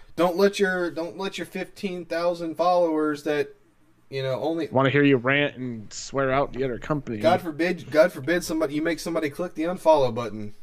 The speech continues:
Speaker 1: Holy crap.
Speaker 2: You know, because for us, for general, there's a lot of good wrestling. We're entering, you know, our one year's January eighteenth.
Speaker 1: Yeah.
Speaker 2: So if you like us rambling, I saw there was a few people in here at some point.
Speaker 1: Yeah,
Speaker 2: So,
Speaker 1: there was.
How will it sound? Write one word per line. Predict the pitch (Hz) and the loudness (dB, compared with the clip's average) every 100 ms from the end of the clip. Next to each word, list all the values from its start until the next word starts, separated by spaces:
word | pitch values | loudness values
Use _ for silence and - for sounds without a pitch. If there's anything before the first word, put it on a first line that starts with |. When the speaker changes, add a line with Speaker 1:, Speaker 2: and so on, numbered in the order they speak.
| - | -6
Speaker 1:
Holy | 127 160 165 | -2 -2 -2
crap. | 170 139 107 - - - - - - - - - - | 0 2 2 0 -20 -16 -14 -12 -12 -12 -12 -14 -14
Speaker 2:
You | - | 0
know, | 170 202 | 4 4
because | 185 139 147 | 2 2 2
for | - 202 | 4 4
us, | 392 | 4
for | - 208 | 2 0
general, | 156 220 294 | 4 4 6
there's | 165 151 160 | 4 4 2
a | |
lot | 175 | 0
of | |
good | 160 147 | 2 0
wrestling. | 120 156 - 180 117 | 4 4 4 -2 2
We're | 135 | 4
entering, | 160 135 135 123 120 | 4 4 2 2 -2
you | 101 | -2
know, | 113 | 0
our | 123 | 4
one | 127 139 | 6 6
year's | 120 147 131 | 8 8 8
January | 120 123 117 120 123 | 4 4 6 6 6
eighteenth. | - 110 147 208 | 4 4 4 4
Speaker 1:
Yeah. | |
Speaker 2:
So | - 123 104 107 - - - - - | 2 2 2 0 -4 -16 -20 -20 -14
if | - | 4
you | 123 | 6
like | 131 127 | 6 6
us | 131 - | 4 2
rambling, | 120 131 135 | 2 4 4
I | 123 | 2
saw | 120 160 139 | 4 6 8
there | 131 | 6
was | 117 | 4
a | |
few | - 139 | 2 2
people | 135 139 156 101 | 4 4 4 0
in | 113 | 0
here | 117 110 | 0 0
at | - | -2
some | 98 110 | -4 -4
point. | - 120 | 0 4
Speaker 1:
Yeah, | 151 220 | 4 4
Speaker 2:
So, | - - | 2 4
Speaker 1:
there | 117 | 6
was. | 180 160 | 4 2